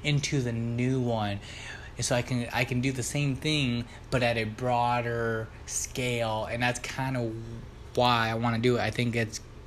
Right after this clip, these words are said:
gonna be great. Uh, I'm gonna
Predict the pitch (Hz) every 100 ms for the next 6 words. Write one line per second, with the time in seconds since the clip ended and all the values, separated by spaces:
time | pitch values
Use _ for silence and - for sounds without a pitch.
0 | - - 123 113 110 110 104 104 - -
1 | - - - - - - 113 110 110 117
2 | 123 110